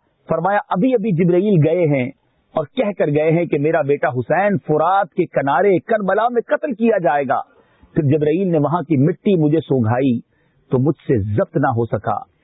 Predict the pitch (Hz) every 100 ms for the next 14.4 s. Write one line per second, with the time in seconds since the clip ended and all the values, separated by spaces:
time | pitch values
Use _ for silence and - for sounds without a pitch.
0 | _ _ 123 - 135 135 - 131 107 110
1 | 131 110 92 92 95 175 _ _ _ _
2 | 135 143 135 143 120 131 135 120 135 143
3 | 143 117 143 - 123 127 117 123 - _
4 | _ _ _ - 214 185 196 147 147 143
5 | 147 151 131 143 131 131 131 123 127 113
6 | 110 117 110 107 104 - _ _ _ -
7 | 302 277 262 208 - 214 240 226 214 226
8 | 220 180 226 254 190 180 190 165 170 147
9 | 135 131 120 - - - - _ _ _
10 | _ _ - _ _ - 120 143 135 -
11 | - 175 185 170 135 120 113 120 117 95
12 | - - _ _ _ _ _ - 277 254
13 | 247 196 202 165 185 175 160 156 131 117
14 | 117 92 110